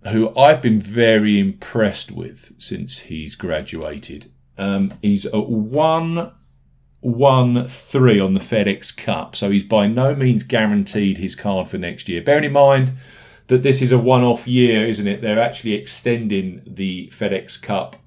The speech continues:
beyond, well, they're not. If you're in category seventy-one to one twenty-five, they're gonna be playing to the end of the year to keep their card. And then the new season starts at the Sentry Tournament of Champions next year.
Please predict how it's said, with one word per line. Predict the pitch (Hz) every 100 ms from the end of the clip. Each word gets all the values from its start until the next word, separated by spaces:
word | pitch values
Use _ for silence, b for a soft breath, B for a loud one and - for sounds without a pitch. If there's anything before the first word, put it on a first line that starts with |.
| _ - -
beyond, | 107 110 113 101 98
well, | 73
they're | 73
not. | 67 67 _ _ B B B B B
If | 123 123
you're | 135 127 131 -
in | - 127 131
category | 160 135 135 131 135 127 123
seventy-one | - - 147 120 120 120 117 110 107
to | 113
one | 110 104
twenty-five, | 101 107 101 107 104 95 -
they're | 117 117
gonna | 110 107
be | 101 98
playing | 110 101 95 95
to | 95
the | 92
end | 101 95 95
of |
the | 90
year | 90 95 87
to | -
keep | - - 98 - -
their | 92 85
card. | - 95 76 - -
And | 92
then | 92 95 - b b b
the | 101
new | 170 214
season | - 98 92 82 98 - _ _ _ _ _ _
starts | - - 90 87 - - _ _ _ _ _ -
at | 95 95 - - -
the | -
Sentry | - 95 98 90
Tournament | 92 87 85 90
of | -
Champions | 92 78 87 78
next | 87 - -
year. | -